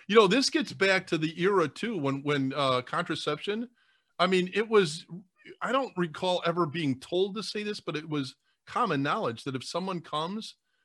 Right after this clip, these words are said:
and has a question about contraception, oh, y-, you're to,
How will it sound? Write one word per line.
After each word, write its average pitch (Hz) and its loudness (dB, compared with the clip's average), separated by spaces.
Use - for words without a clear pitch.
and 156 2
has 156 2
a 151 -2
question - -4
about 160 0
contraception, 156 -4
oh, - -12
y-, 180 -8
you're 185 2
to, 190 0